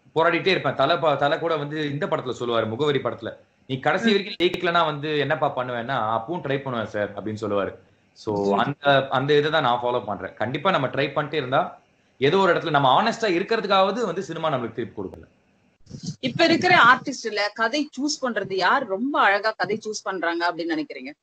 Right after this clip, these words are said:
Speaker 1: ஆ, விஜய் சேதுபதி.
Speaker 2: ம்.
Speaker 1: ஒரு கதையா, ஒரு கண்டென்ட்டா ரொம்ப அழகா choose பண்ணுவாரு.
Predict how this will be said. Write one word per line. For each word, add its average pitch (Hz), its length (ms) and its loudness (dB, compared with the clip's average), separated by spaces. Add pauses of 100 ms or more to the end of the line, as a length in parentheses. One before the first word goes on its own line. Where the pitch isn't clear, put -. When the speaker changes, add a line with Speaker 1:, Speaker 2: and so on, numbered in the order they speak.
(1800)
Speaker 1:
ஆ, 123 360 0
விஜய் 127 320 0
சேதுபதி. 92 440 -4 (760)
Speaker 2:
ம். 233 240 2 (600)
Speaker 1:
ஒரு 139 180 4
கதையா, 196 580 6
ஒரு 170 240 2
கண்டென்ட்டா 180 480 0
ரொம்ப 147 200 0
அழகா 131 240 2
choose 117 320 -8
பண்ணுவாரு. 85 300 -10